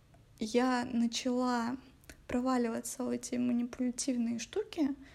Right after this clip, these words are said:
про то, что человек там: «Ты со мной не посоветовался». С какой стати <laughs> он вообще должен со мной советоваться, если он располагает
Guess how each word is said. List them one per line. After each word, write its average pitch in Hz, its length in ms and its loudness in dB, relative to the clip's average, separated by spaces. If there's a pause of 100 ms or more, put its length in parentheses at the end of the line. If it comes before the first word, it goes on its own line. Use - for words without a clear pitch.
(160)
про - 100 -14
то, - 140 -6
что - 180 -6
человек 233 380 0
там: 240 160 -2
«Ты 226 120 -10
со - 160 -4
мной 202 140 -2
не 220 120 -2
посоветовался». 254 960 -2 (500)
С - 60 -20
какой 294 280 4
стати 277 520 4 (100)
<laughs> - 100 12
он 262 160 4
вообще 262 320 0
должен 247 400 2
со - 140 -2
мной 247 140 2
советоваться, - 600 0
если 262 200 -4
он 262 180 2
располагает 269 640 0